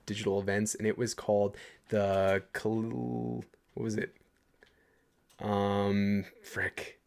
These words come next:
Let me just Google it. I can't remember the name of it now.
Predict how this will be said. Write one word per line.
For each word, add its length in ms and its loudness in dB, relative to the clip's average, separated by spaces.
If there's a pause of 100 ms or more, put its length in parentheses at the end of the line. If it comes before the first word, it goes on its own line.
(320)
Let 100 0
me 80 2
just 220 0
Google 320 0
it. 240 0
I 80 -2
can't 240 2
remember 320 0
the 80 -2
name 240 0
of 140 -2
it 120 0
now. 300 0